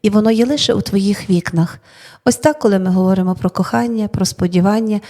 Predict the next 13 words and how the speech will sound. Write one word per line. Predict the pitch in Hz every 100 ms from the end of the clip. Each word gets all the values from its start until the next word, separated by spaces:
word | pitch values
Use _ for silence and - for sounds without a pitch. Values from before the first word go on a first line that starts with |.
| - -
а | -
ще | 208 - 339 349
коли | - 190
усе | 190 - 285
це | 294 254
відображається | 226 226 214 208 220 214 - -
у | 190 202
поезії. | - 185 170 165 165 - 165 165 170 - - - - -
Сьогодні | - 311 320 320
до | 302
вашої | 302 302 285 277
уваги | 269 277 254
гостя, | 240 269 269 214 190 196